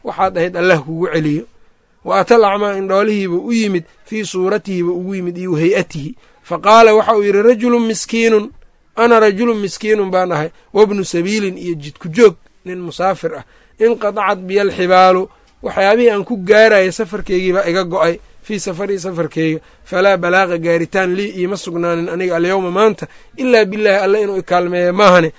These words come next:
thumma bika, adiga ay kaalmayso. As'aluka, waxaan ku weydii-, waxaan wax kugu weydiisanayaa,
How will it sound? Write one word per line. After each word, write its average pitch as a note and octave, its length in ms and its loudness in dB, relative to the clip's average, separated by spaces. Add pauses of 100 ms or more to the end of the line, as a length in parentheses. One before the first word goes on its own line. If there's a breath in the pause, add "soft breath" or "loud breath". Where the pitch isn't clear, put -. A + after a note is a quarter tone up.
(180 soft breath)
thumma G3+ 180 2
bika, F3+ 280 -2
adiga F3+ 280 0
ay D#3+ 120 -8
kaalmayso. D#3 500 -8 (320 soft breath)
As'aluka, G#3+ 460 2
waxaan F3+ 200 -6
ku F#3 140 -10
weydii-, F3+ 340 -4
waxaan F3+ 200 -6
wax - 120 -8
kugu G#3+ 280 -4
weydiisanayaa, F#3 760 -2